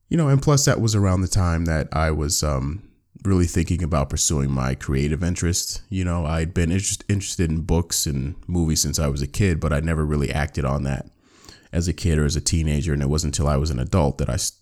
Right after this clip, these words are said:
you know, thought that I really wanted to get into it. But, you know, it wasn't all bad, 'cause when I look back on it, I can definitely say that my brief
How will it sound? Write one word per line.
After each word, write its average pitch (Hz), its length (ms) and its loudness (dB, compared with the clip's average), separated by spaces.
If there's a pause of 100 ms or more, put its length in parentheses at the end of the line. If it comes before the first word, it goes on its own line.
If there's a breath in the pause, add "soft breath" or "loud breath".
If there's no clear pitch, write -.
you 73 80 -4
know, 58 140 -4
thought - 300 -6
that 67 200 -4
I - 40 -4
really 65 260 -2
wanted 62 320 -2
to 73 100 -4
get 64 180 -2
into - 320 0
it. - 200 -10 (1200 soft breath)
But, 151 240 0
you 165 80 2
know, 131 260 2
it 113 60 0
wasn't 110 300 4
all 92 100 2
bad, 85 300 2
'cause - 120 -2
when 98 100 2
I 92 60 4
look 87 200 0
back 78 260 0
on 71 140 0
it, 71 120 -2
I 80 120 2
can 80 120 -2
definitely 80 320 0
say 69 280 2
that 65 360 -2
my 71 280 -2
brief - 580 -4